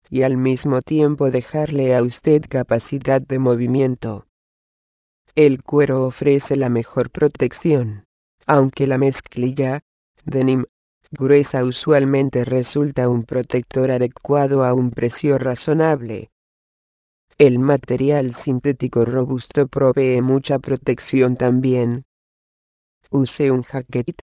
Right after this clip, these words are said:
chaqueta, aun en clima caliente.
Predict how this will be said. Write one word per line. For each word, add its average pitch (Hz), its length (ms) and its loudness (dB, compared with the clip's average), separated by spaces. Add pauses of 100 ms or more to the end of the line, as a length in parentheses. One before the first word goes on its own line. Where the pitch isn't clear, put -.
(220)
chaqueta, 151 720 -2 (400)
aun 135 240 4
en 120 200 0
clima 127 480 -2
caliente. 127 800 -2